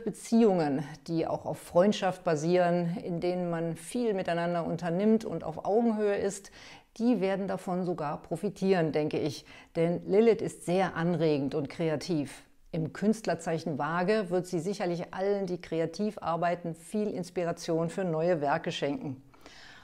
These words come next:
Aber diejenigen, die immerzu Dinge unter den Teppich kehren oder an einer Beziehung festhalten, die eigentlich schon nicht mehr funktioniert, die sind jetzt gefordert, sich damit ehrlich auseinanderzusetzen.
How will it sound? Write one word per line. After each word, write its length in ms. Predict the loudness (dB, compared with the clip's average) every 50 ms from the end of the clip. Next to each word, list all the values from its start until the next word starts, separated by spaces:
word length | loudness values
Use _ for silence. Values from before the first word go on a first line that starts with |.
| -14 _ -2
Aber 160 | 2 4 4
diejenigen, 680 | 6 6 6 6 8 8 8 8 8 8 8 8 8
die 140 | 6 4 4
immerzu 420 | 4 6 6 6 6 4 4 2
Dinge 280 | 4 4 6 6 6 6
unter 200 | 4 2 0 -2
den 220 | -2 -2 -2 -4
Teppich 400 | -4 -6 -6 -4 -4 -4 -4 -6
kehren 580 | -6 -2 0 2 2 2 2 2 0 0 -2 -4
oder 420 | -4 -4 -2 0 0 0 0 0 -2
an 100 | -2 -4
einer 240 | -4 -2 -2 -2 -2
Beziehung 400 | -4 -6 -6 -4 -2 -2 -2 -4
festhalten, 680 | -4 -8 -8 -8 -8 -6 -4 -2 -2 -2 -2 -2 -2 0
die 200 | 0 -2 -2 -4
eigentlich 540 | -4 -2 0 2 2 2 2 -2 -4 -6
schon 320 | -6 -6 -6 -4 -4 -4 -6
nicht 200 | -6 -6 -6 -8
mehr 120 | -8 -6
funktioniert, 720 | -6 -6 -6 -6 -4 -4 -2 0 2 2 2 2 0 -2 -6 -16 -20 -20 -20 -20 -20 -20 _ _ _ _ _
die 160 | -2 0 0 2
sind 180 | 4 4 4
jetzt 240 | 4 4 2 2 -2
gefordert, 680 | -4 -4 -2 0 0 0 2 2 2 0 0 -2 -8 -18 _ _
sich 220 | _ -10 -10 -8 -6
damit 400 | -4 -4 -4 -4 -6 -6 -4 -2
ehrlich 440 | 0 0 2 0 0 0 -2 -4 -8
auseinanderzusetzen. 1080 | -8 -6 -4 -4 -2 -2 0 0 -2 -4 -4 -8 -10 -10 -12 -12 -14 -16 -18 -18 -18